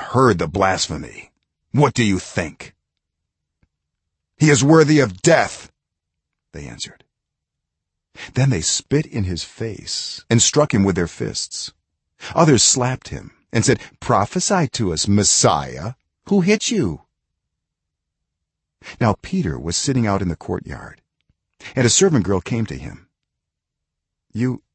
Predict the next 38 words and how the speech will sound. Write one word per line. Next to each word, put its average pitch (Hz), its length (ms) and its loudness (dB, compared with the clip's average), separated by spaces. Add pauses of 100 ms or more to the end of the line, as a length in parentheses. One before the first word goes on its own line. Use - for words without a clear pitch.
also 120 300 -2
were 78 300 -6 (160)
with 127 180 0
Jesus 113 380 0
of 82 100 -10
Galilee," 123 500 -8 (380)
she - 140 -14
said. - 280 -12 (1080)
But 98 120 -4
he 107 140 -2
denied 98 440 -2
it - 120 -14
before 85 300 -10
them 82 160 -8
all. 95 240 -12 (240)
"I 87 300 -2 (340)
don't 104 200 -2
know 98 100 0
what 80 160 -6
you 87 60 -6
are 76 40 -8
talking 80 340 -8
about," - 280 -16 (420)
he - 120 -20
said. - 260 -16 (1300)
Then 170 120 0
he 190 80 6
went 123 200 2
out 69 200 -6
to - 80 -10
the 101 100 -4
gateway, - 600 -10 (320)
where 123 180 6
another 123 320 4
servant 117 360 0
girl 90 200 -2
saw 101 280 -4
him, 78 300 -12